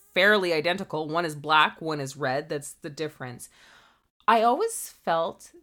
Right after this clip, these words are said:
that Venom was something that comic book artists loved to draw. And if you could draw Venom, you were somehow really good. Or,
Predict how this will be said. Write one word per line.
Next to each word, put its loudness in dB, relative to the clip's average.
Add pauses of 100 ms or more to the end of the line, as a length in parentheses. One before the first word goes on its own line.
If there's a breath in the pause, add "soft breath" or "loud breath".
that -6
Venom -8
was -8
something -10
that -8 (500)
comic -4
book -10
artists -4 (120)
loved -4
to -16
draw. -4 (360)
And -4
if -10
you -10
could -8
draw -6
Venom, -4
you -6
were -8
somehow -6 (260)
really 6
good. -4
Or, 0